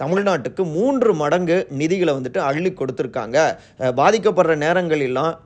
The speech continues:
மத்திய சர்க்கார் வந்துட்டு தமிழ்நாட்டு மக்களுக்கு துணையாக இருந்திருக்கும். இந்த காலகட்டத்துல மட்டும் நாற்பது அமைச்சர்கள் கிட்டத்தட்ட நானூறு முறைக்கு மேல தமிழ்நாட்டுக்கு வந்திருக்காங்க அப்படின்னு, "தமிழ்நாட்டோடு நெருக்கமாக நாங்க இருக்கோம், நாங்க அதை கவனிச்சுக்கிட்டே இருக்கோம்"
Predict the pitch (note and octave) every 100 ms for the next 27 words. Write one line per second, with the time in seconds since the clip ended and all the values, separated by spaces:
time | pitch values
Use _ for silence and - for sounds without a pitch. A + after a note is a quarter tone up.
0 | - C#3 E3 A#3 G3 D3 C#3+ C#3+ B2+ B2
1 | A2+ F3+ F3+ C#3 D#3+ F#3+ F#3 C#3+ C3+ C3
2 | C3+ A#2 D3 C#3+ D3+ D#3+ D3+ D#3+ C3+ D#3+
3 | C#3 B2 A2 D3+ C3 - - D#3 F#3+ G#3
4 | F3 G#3+ A3 F3+ E3 C3+ C3+ E3+ E3 E3
5 | F3 C#3 E3+ A#3 A3+ E3 C#3+ F#3+ F#3 D#3
6 | E3+ F#3 D#3 - E3 F#3+ C#3+ F3+ A3+ G#3+
7 | E3+ E3+ A3 G3 D3 C3+ E3 - - D3+
8 | E3+ E3+ A#2+ C#3+ C#3+ C3 D3 C#3 A#2+ B2
9 | D3 C3 - A#2+ B2+ G#3 - - - C#3+
10 | F3 G#3 G#3 F#3 C#3+ C#3+ E3 A3 C#3+ F3
11 | G#3+ F#3+ E3 F3 E3+ C#3+ B2+ B2+ D3+ C#3
12 | C#3 D#3 - - _ C#3+ E3+ D3+ C#3+ B2+
13 | D3+ G3 F#3+ E3+ G3 F#3+ D3 D#3 - D#3
14 | C#3+